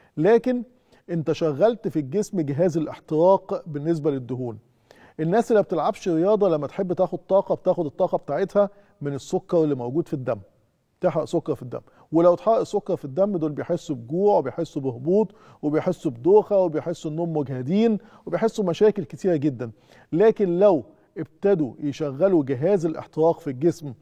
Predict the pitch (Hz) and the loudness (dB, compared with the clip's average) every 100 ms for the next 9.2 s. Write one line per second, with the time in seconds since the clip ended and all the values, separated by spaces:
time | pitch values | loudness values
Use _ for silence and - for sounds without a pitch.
0 | _ _ - 143 156 131 165 208 170 151 | _ _ -6 -6 -4 2 2 2 0 0
1 | 185 180 165 156 147 170 147 101 - _ | 0 0 -2 0 4 4 4 -2 -12 _
2 | _ _ - 139 143 151 180 160 143 160 | _ _ -8 -4 -2 0 0 0 0 -2
3 | 180 165 - 135 180 156 139 180 160 131 | -2 -4 -6 -6 -4 -4 -2 4 4 2
4 | 123 151 143 135 160 160 147 151 - - | -8 -10 -10 -8 -8 -8 -10 -12 -14 -6
5 | 170 170 151 175 147 120 - _ - 160 | 2 4 4 4 2 -8 -12 _ -8 -4
6 | 156 160 156 147 - 165 170 156 143 156 | -2 -2 -2 -6 -2 -4 -4 -6 -4 2
7 | 196 214 - _ 143 147 151 190 - 180 | 2 2 -4 _ -6 -4 0 0 2 2
8 | 180 170 156 135 135 135 147 127 156 170 | 0 -4 -2 0 0 -2 -2 0 0 0
9 | 202 | 0